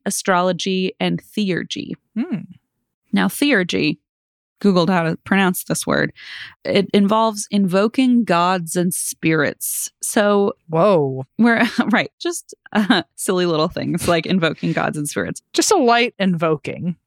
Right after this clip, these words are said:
Speaker 1: This is a simple everyday invoking. And then, you know, combined with alchemy and astrology. So really speaks to me on some level.
Speaker 2: Mm-hmm.
Speaker 1: When he went back to Germany, he got seven acolytes together,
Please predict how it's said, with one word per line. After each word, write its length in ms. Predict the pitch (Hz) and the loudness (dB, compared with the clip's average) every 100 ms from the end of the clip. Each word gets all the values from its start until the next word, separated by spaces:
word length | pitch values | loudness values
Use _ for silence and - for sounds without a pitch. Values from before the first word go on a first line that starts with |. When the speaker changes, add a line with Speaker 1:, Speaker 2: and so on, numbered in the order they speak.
| _ - 302 247 208 | _ -2 0 2 2
Speaker 1:
This 240 | 220 - | 0 0
is 260 | 285 - - | -4 -4 -4
a 60 | 214 | -4
simple 840 | - 214 202 190 175 165 165 160 - _ - | 0 0 2 2 2 2 0 -2 -6 _ -4
everyday 460 | 175 160 156 143 147 | 0 2 0 0 0
invoking. 580 | 160 151 131 - 170 - - - - - | 0 -2 -4 -6 -8 -8 -12 -16 -14 -2
And 160 | 208 190 | 2 4
then, 340 | 170 165 214 | 4 4 2
you 80 | 214 | 2
know, 160 | 170 151 | 2 2
combined 320 | 190 151 156 | 2 2 0
with 120 | 165 | -2
alchemy 360 | 165 165 180 165 | -2 -2 0 2
and 80 | 185 | 2
astrology. 600 | - 240 311 214 - - | 0 0 2 0 -4 -4
So 340 | 156 151 - - - | 0 0 -2 -8 0
really 480 | 262 330 208 95 - _ _ | 2 2 0 0 -4 _ _
speaks 460 | - - 226 - | -6 -2 -2 -2
to 120 | - 196 | 0 2
me 280 | 196 147 | 4 2
on 180 | 151 - | 2 -2
some 240 | - 180 156 | 0 0 0
level. 420 | 117 - - 170 _ 233 | -2 0 -2 -2 _ 0
Speaker 2:
Mm-hmm. 260 | 214 185 156 _ _ _ _ _ - | 0 0 -4 _ _ _ _ _ 0
Speaker 1:
When 200 | 240 247 | 2 4
he 80 | |
went 160 | 254 240 | 2 2
back 160 | 254 254 | 0 -2
to 100 | 208 | -4
Germany, 600 | 190 254 320 208 202 214 | -2 0 0 0 0 0
he 160 | 233 | 0
got 220 | 214 208 - | 0 0 0
seven 340 | - 233 262 | 0 0 0
acolytes 600 | 254 208 208 202 175 - | 0 -2 -2 0 -2 -2
together, 500 | - 160 151 170 220 | -2 -2 0 0 0